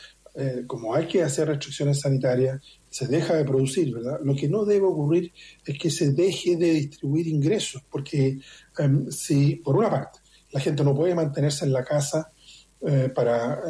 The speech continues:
em, contener la pandemia, para protegerse, si es que no tiene ingresos. Pero además, macroeconómicamente, si hay una caída brusca de ingresos, entonces lo que va a ocurrir es que va a haber más cesantía más allá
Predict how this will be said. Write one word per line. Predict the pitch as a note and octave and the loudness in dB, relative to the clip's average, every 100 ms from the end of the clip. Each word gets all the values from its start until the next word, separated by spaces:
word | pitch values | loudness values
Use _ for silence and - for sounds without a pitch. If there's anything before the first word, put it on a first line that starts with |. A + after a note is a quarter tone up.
| C3+ | -2
em, | A#2+ A#2 A#2 - | -2 -4 -8 -8
contener | B2 A#2+ A#2+ B2+ | -6 -4 0 2
la | A#2+ | 2
pandemia, | A#2 A2 G#2+ B2+ A#2+ | 0 -2 2 4 4
para | A2 A2 | 2 0
protegerse, | A#2+ A2+ G#2+ - C#3 D3+ D3 - | -2 -4 -2 0 0 0 -4 -8
si | - C#3+ | -4 -2
es | |
que | C#3 | 0
no | C3 | 2
tiene | C3 C#3 | 4 2
ingresos. | D#3 - - - - - | 2 0 -4 -12 -20 -18
Pero | - C#3 | -4 0
además, | A#2+ B2+ D4 D#4+ - D#3+ | 2 2 2 0 -2 2
macroeconómicamente, | C#3+ F3 C#4+ C4+ - D#3 C#3 C3+ C3 B2 A#2+ A#2 - - B2+ - - - | 4 4 2 0 -2 -2 -2 -4 -4 -4 -4 -8 -10 -18 -18 -20 -20 -14
si | - E3 | -6 0
hay | F3+ | 2
una | G3 | 2
caída | D3+ E3 F3+ | 2 2 2
brusca | D3+ G3+ - D3+ | 2 -2 -4 -2
de | C3+ | 0
ingresos, | B2 B2 A#2+ D#3+ E3 - - - - - - | 0 0 -2 -6 -8 -14 -20 -20 -20 -12 -4
entonces | C#3 D#3 C#3+ - D3+ | -2 2 2 2 0
lo | B2+ | 0
que | A#2 | -2
va | A#2 | -4
a | |
ocurrir | B2+ D3+ D#3+ D#3 D3+ | -2 0 2 2 0
es | C3+ C3+ | -2 -4
que | C3 | -2
va | B2 | 0
a | B2 | 2
haber | C3 B2 B2 | 2 0 -4
más | G2+ G#2+ | -10 -8
cesantía | B2 - B2 - D3+ F3+ | -4 -2 -4 0 0 2
más | D3 E3 B3 - - | 2 2 2 -2 -4
allá | E3+ E3 G3 C4+ G3 | -4 0 2 2 0